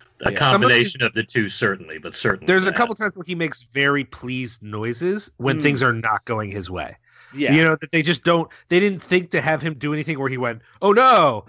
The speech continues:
Speaker 3: So it's like, something's very much not going his direction, and he goes,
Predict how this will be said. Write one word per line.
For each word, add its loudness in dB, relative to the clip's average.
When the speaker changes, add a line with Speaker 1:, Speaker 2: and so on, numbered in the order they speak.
Speaker 3:
So 2
it's -2
like, 2
something's -2
very -2
much -4
not -2
going -6
his -4
direction, -4
and -4
he 0
goes, 0